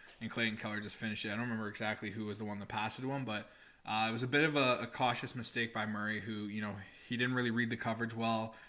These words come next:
and kinda just, uh, forced it, and it didn't work well at all. And that was something that almost happened in this first period, right? Now, this one, I, it's hard to really blame Murray 'cause he does come out of his net. He's in his stance, right? Plays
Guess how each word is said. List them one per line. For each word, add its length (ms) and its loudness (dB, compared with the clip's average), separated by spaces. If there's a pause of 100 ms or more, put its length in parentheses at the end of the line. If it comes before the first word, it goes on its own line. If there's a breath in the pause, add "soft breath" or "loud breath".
(160 loud breath)
and 140 -4
kinda 220 0
just, 500 -2
uh, 340 -2 (160)
forced 480 -2
it, 60 -4
and 160 -4
it 140 -6
didn't 260 -2
work 240 -6
well 180 -6
at 80 -6
all. 220 -6 (440 loud breath)
And 560 -2
that 240 8
was 120 6
something 300 2
that 100 2
almost 220 4
happened 300 4
in 60 2
this 120 0
first 300 0
period, 300 4
right? 240 2 (360 loud breath)
Now, 460 6 (240)
this 240 4
one, 120 6
I, 100 6
it's 220 4
hard 220 4
to 60 4
really 220 4
blame 240 2
Murray 220 4
'cause 160 -2
he 80 -2
does 220 2
come 160 -2
out 100 4
of 60 0
his 120 0
net. 240 2
He's 200 -2
in 120 0
his 120 0
stance, 420 0
right? 260 0
Plays 460 4